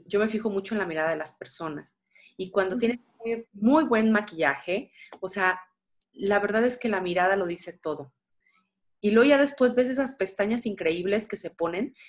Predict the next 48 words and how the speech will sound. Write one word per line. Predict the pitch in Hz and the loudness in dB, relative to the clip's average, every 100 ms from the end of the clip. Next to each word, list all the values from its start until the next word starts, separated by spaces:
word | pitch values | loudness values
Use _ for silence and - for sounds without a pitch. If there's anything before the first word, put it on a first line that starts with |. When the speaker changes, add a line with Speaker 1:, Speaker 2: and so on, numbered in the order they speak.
| - | -10
Speaker 1:
que | 185 | -6
tú | 202 | -4
dices, | 190 196 - | -2 -4 -4
"¿Cuál | - 208 277 | 2 4 4
número | 311 330 | 4 2
será?". | 311 262 202 175 175 _ _ _ | 0 0 0 -2 -6 _ _ _
Porque, | 208 214 | 0 2
pues, | 214 220 | 2 4
vas | 240 269 | 4 4
a | 339 | 4
la | 285 | 4
tienda | 285 277 285 | 4 4 6
y | 302 | 4
te | 294 226 | 2 0
muestran | 233 285 | 0 0
como | 285 233 233 | 2 2 4
mil. | 262 302 247 - - - | 6 6 2 -4 -18 -2
Entonces | 220 254 262 | 2 2 8
tú | |
ya | 294 294 | 8 8
dices, | 285 277 | 6 0
"Pues, | 285 - | -2 0
¿cuál | - 381 403 | 6 8 8
será | 403 370 339 | 6 8 8
bueno?". | 320 339 349 330 262 - - | 8 8 8 6 4 0 -4
Y | - | 4
luego | 277 320 | 8 10
ya | 349 339 | 10 8
después | 349 - 285 - | 6 4 4 6
te | |
las | 208 220 | 2 2
quieres | - 269 285 | 2 0 2
poner | 294 285 285 285 | 4 4 4 2
tú | 302 | 2
y | 302 | 2
te | 277 | 2
llenas | 240 247 254 | 2 2 2
de | 240 | 2
resistol | 226 226 233 - 254 247 | 2 2 0 0 0 2
todos | 269 269 | 4 4
los | 240 220 | 4 2
ojos, | 247 277 359 359 | 0 2 0 0
entonces | 226 240 302 - | -4 -4 -6 0
terminas | 233 220 240 240 240 - _ - | 2 2 2 0 -2 -12 _ 2
toda | 262 262 269 277 | 4 6 6 6
dañada, | 233 226 233 240 247 | 4 4 4 4 2
todo | 240 233 | 2 2
horrible, | 240 233 220 247 | 2 0 0 0